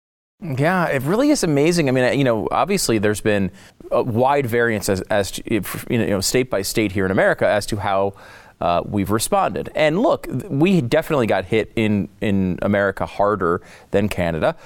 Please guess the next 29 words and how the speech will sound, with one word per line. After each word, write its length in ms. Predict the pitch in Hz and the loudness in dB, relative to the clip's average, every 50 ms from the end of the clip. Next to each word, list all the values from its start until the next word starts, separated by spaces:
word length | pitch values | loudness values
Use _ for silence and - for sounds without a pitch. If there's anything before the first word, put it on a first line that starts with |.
| - - - | -20 -20 -8
Part 240 | - - 294 370 403 | -4 -4 -2 0 2
of 60 | 427 | 0
that 160 | 339 - - | 0 0 0
could 260 | - - 359 392 392 | 0 0 2 2 2
be, 200 | - 311 185 120 | 2 2 2 2
right, 300 | 113 135 151 180 - 160 | 2 0 0 -2 -2 -2
because 320 | 160 165 - 170 151 139 139 | -2 0 2 2 2 2 0
of 120 | 131 113 | 0 0
the 80 | 127 127 | 2 0
restrictions 500 | 131 123 - - 127 - - 127 113 110 | 0 0 0 -2 -2 0 -2 -2 0 0
were 200 | 107 104 95 95 | 2 2 2 2
on 160 | 98 98 98 | 2 2 2
the 80 | 98 | 2
whole 200 | 95 101 95 92 | 2 2 2 0
time. 440 | 85 - 196 208 202 196 185 156 131 | 0 -2 0 0 2 0 0 0 0
The 60 | 120 | -2
border 440 | 107 101 98 104 110 117 120 117 117 | -2 0 0 0 2 2 2 2 0
restrictions 640 | 123 - 110 117 107 - - 113 101 - 110 107 110 | -2 -4 -4 -4 -4 -2 -2 -4 -2 -2 -2 -2 0
were 80 | 101 | 0
really 240 | 101 104 98 98 95 92 - - - 101 | 0 2 2 2 0 0 -4 -8 -4 -4
l-, 220 | 101 - - 101 107 | -2 -2 -2 -4 -4
strong. 340 | - - 110 101 101 107 | -2 0 2 2 2 2
I 20 | 101 | 0
wanna, 220 | 98 101 98 107 - | 0 0 0 0 0
I 40 | |
wanna 120 | 120 113 104 | -2 -2 0
talk 220 | - 110 104 - | 0 -2 -2 0
about 200 | 98 95 90 - - | 0 -2 -2 0 0
that, 260 | 98 98 98 - | 0 0 0 -2